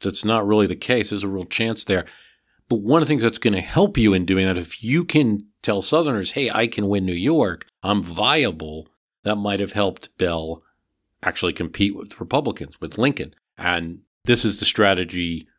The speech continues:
that they were trying to do. But if Bell's gonna win, he has to take votes from the so-called Southern darling candidate, the, um, John Breckinridge, who is the current vice president. He's from Kentucky.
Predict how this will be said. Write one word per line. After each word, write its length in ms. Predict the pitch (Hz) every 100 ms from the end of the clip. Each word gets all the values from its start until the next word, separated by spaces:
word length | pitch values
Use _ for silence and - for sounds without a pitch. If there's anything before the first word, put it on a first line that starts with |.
| _ _ -
that 100 | 101
they 80 | 98
were 100 | 87
trying 220 | 95 85
to 80 | 80
do. 320 | 98 101 - _ -
But 100 | 113
if 160 | 101 -
Bell's 300 | 110 135 -
gonna 200 | 120 98
win, 500 | 92 120 110 80 76
he 140 | - 90
has 420 | - 123 123 -
to 100 | 104
take 280 | - 104 90
votes 320 | 104 98 -
from 340 | - 95 90
the 200 | 85 85
so-called 640 | 80 - 95 - 92 85 -
Southern 560 | 135 123 208 98 90 _ _ _ _ -
darling 540 | 98 104 107 104 101
candidate, 720 | 101 101 95 92 92 92 90 -
the, 300 | 85 82 80 _ _ _ -
um, 320 | 78 76 76
John 360 | - 92 92 87
Breckinridge, 680 | 92 98 95 90 90 90 -
who 160 | 82
is 240 | 95 127 -
the 100 | 110
current 420 | 107 107 95 87
vice 240 | 98 92
president. 460 | - 101 95 92 85
He's 240 | - 85
from 440 | - - 98 117 160
Kentucky. 880 | - 98 - 98 87 - 85 104